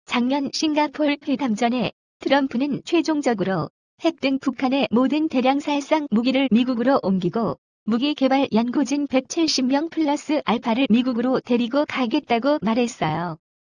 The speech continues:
이번 하노이에서 트럼프는 그 조건을 아예 문서로 만들어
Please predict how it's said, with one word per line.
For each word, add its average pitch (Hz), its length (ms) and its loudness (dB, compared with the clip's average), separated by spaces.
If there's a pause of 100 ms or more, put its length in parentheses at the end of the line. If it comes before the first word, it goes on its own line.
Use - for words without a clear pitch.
(220)
이번 269 380 0
하노이에서 294 800 -2 (280)
트럼프는 269 640 0
그 233 140 0
조건을 269 560 0
아예 190 320 0
문서로 262 500 0
만들어 202 520 -2